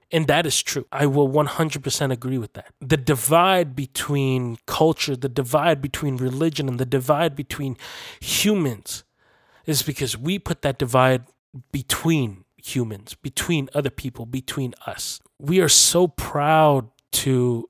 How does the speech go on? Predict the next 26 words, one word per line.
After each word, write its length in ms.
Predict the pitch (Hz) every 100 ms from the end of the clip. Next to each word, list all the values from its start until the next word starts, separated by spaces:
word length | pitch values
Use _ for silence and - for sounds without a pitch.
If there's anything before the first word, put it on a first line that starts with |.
| -
stand 420 | - - 143 139
up 180 | 139 127
and 80 | 131
say 240 | - 135 -
Asian 420 | 147 151 139 131
pride. 380 | - 131 127 123
We 100 | 151
are 80 | 135
so 300 | - 170 160
proud 480 | - 156 147 135
to 80 | 127
stand 320 | 123 - 143
up 80 | 139
and 100 | 123
say 360 | - 139 131 120 - _ _ -
all 240 | 151 175
this 160 | 175 226
kind 220 | - 143
of 60 |
stuff, 360 | - - 131 - -
but 260 | 127 107 _ _ _ -
sometimes 840 | - - 175 180 - 151 147 127 - -
I 160 | 131
think 520 | 123 - 143 127 - - - _ _
we 280 | 123 135 156
need 400 | 143 151 151